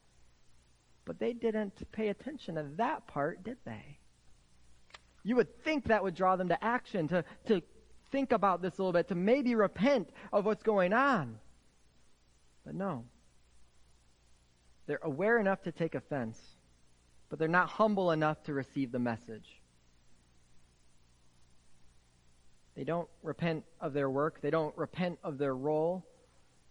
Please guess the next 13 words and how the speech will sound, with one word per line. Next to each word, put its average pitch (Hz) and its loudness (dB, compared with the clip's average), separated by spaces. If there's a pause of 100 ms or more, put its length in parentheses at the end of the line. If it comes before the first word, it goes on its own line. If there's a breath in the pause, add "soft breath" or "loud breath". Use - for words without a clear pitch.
(640)
And 147 -8
they 143 -2
don't 156 0
turn 135 -2
toward 131 -2 (100)
Jesus, 120 -4 (160)
but 131 -4
walk 120 -4 (140)
away 120 -6 (340)
again. 117 -10 (4000)
So, 143 0
considering 165 -2 (140)
ourselves, 160 -4